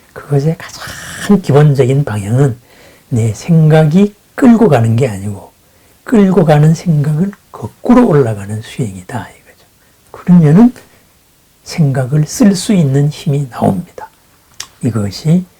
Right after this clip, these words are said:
가장 기본입니다. 이 방향이 있지 않고, 그죠? 그냥 이러이러하면은 이렇게 될 수 있습니다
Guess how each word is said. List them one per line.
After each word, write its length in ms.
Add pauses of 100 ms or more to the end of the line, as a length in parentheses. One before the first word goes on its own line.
(280)
가장 460
기본입니다. 720 (560)
이 340
방향이 760 (1080)
있지 600
않고, 520 (340)
그죠? 320 (400)
그냥 400
이러이러하면은 840
이렇게 280
될 160
수 160
있습니다 560